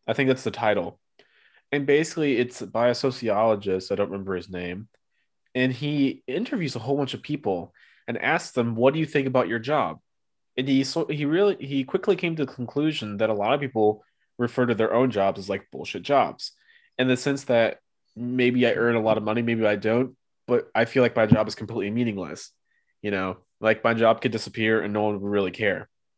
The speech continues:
And it doesn't really affect, you know, economy, because jobs come and go.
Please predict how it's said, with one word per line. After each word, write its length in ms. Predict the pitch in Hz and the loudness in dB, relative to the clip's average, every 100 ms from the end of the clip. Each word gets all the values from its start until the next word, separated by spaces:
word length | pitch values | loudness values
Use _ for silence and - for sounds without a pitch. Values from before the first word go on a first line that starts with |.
| _ _ _ _ _ _ _ | _ _ _ _ _ _ _
And 100 | 110 | -4
it 60 | 113 | 0
doesn't 260 | 120 120 110 | 0 -2 -2
really 220 | 113 110 | 2 4
affect, 400 | 104 107 101 - | 4 0 0 -4
you 60 | 98 | -6
know, 320 | 92 87 - _ _ _ - | -4 -6 -10 _ _ _ -10
economy, 400 | - 135 120 104 | 0 0 0 -2
because 220 | 101 147 | -2 -4
jobs 340 | 151 214 214 - | -2 0 0 -2
come 200 | - 131 | -4 -2
and 120 | 113 | 0
go. 340 | 104 104 113 | 2 2 0